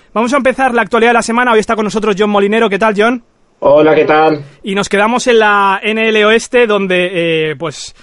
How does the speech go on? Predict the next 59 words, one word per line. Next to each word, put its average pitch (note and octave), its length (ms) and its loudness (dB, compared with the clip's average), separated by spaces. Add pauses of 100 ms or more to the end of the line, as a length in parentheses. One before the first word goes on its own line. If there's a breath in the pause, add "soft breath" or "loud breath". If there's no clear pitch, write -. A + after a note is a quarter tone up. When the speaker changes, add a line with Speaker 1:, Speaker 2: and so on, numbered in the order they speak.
(300 soft breath)
Speaker 1:
es E3 100 -10
la G3 140 0
tercera G3+ 320 0
baja G#3 240 0
de F#3+ 60 0
entrenadores F#3 640 -2
de, D#3+ 800 -4
de D#3 300 -6
la D3+ 160 -6
temporada F3 400 0
de G3 60 0
la E3+ 100 -2
Major F3 180 -2
League F#3+ 180 0
Baseball, A3 300 0
el G3 80 -2
tercer E3+ 240 -6
entrenador F#3 360 -2
despedido. G#3 540 -2 (600 soft breath)
Pues E3 360 -6
Bud G#3 200 -2
Black, A#3+ 400 0
que E3 580 -4
ha D#3+ 80 -4
tenido F3+ 220 -4
que F3+ 60 -2
dejar F#3 200 -2
la F#3+ 80 -2
franquicia F#3+ 400 -4
o F3+ 100 0
ha E3+ 60 -2
sido F#3+ 220 -4
despedido F#3 360 -4
en G3 120 -4
una F3+ 160 -6
temporada F#3+ 680 -2 (320 soft breath)
un F3+ 160 -6
tanto G3+ 320 0
de F#3+ 80 2
altibajos G3+ 500 -2
de G#3 80 -4
los F#3+ 160 -4
Padres G3+ 460 -2
y D#3+ 400 -6
en D#3 60 -4
la D3 100 -6
que D#3+ 80 -14
comenzaron F3+ 580 -4
con F3 540 -4
inmensas E3+ 520 -6
expectativas. D#3+ 600 -6
Ahora F3 140 -4
mismo F3+ 240 -4
treinta F3 280 -6
y D3+ 60 -10
tres F3+ 160 -8
treinta F#3+ 240 -6
y D3 60 -8
siete. - 320 -6